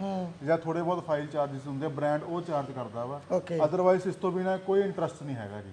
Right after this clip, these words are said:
Speaker 1: ਅੱਛਾ, ਜ਼ੀਰੋ ਪਰਸੈਂਟ ਹੀ ਆ?
Speaker 2: ਜ਼ੀਰੋ ਪਰਸੈਂਟ ਇੰਟਰਸਟ ਆ, ਸਿਰਫ ਜਿਹੜੀ ਥੋੜ੍ਹੀ ਬਹੁਤ ਜਿਵੇਂ ਮੰਨ ਲਓ ਬਜਾਜ ਆ
Speaker 1: ਉਹ
Speaker 2: ਜਾਂ
Speaker 1: ਤਾਂ ਨਾ ਉਹਦਾ ਫਾਈਲ ਚਾਰਜਸ ਤਾਂ
Speaker 2: ਹਾਂ,
Speaker 1: ਲੈਣੇ ਹੀ ਆ ਨਾ।
Speaker 2: ਉਹ, ਉਹ ਸਿਰਫ ਚਾਰਜ ਕਰਨੇ ਪੈਣਗੇ ਜੀ ਤੁਹਾਨੂੰ,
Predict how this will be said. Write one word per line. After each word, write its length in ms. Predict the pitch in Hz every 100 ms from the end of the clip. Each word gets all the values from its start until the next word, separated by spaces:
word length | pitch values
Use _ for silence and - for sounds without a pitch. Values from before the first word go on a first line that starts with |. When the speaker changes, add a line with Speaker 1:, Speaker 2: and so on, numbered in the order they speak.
| -
Speaker 1:
ਅੱਛਾ, 200 | - 277
ਜ਼ੀਰੋ 420 | 170 147 233 330
ਪਰਸੈਂਟ 360 | 349 302 277 269
ਹੀ 120 | 254
ਆ? 60 | 214
Speaker 2:
ਜ਼ੀਰੋ 200 | 190 202
ਪਰਸੈਂਟ 300 | 208 185 196
ਇੰਟਰਸਟ 480 | 180 170 165 -
ਆ, 80 | 202
ਸਿਰਫ 320 | 202 175 202
ਜਿਹੜੀ 400 | 202 196 220 220 208 - - -
ਥੋੜ੍ਹੀ 220 | 170 175
ਬਹੁਤ 260 | 214 214 190
ਜਿਵੇਂ 140 | 202
ਮੰਨ 220 | 196 180
ਲਓ 80 | 185
ਬਜਾਜ 520 | 180 165 160 156 151
ਆ 60 | 160
Speaker 1:
ਉਹ 60 | 269
Speaker 2:
ਜਾਂ 100 | 294
Speaker 1:
ਤਾਂ 220 | 302 294
ਨਾ 120 | 302
ਉਹਦਾ 160 | 269 269
ਫਾਈਲ 240 | 233 233
ਚਾਰਜਸ 360 | 233 262 254 247
ਤਾਂ 140 | 175
Speaker 2:
ਹਾਂ, 80 | 160
Speaker 1:
ਲੈਣੇ 200 | 240 269
ਹੀ 40 |
ਆ 60 | 226
ਨਾ। 80 | 202
Speaker 2:
ਉਹ, 220 | 208 233
ਉਹ 240 | 254 247
ਸਿਰਫ 220 | 247 233
ਚਾਰਜ 300 | 240 202 180
ਕਰਨੇ 240 | - 165 160
ਪੈਣਗੇ 400 | 156 147 160 180
ਜੀ 60 |
ਤੁਹਾਨੂੰ, 260 | 170 170 202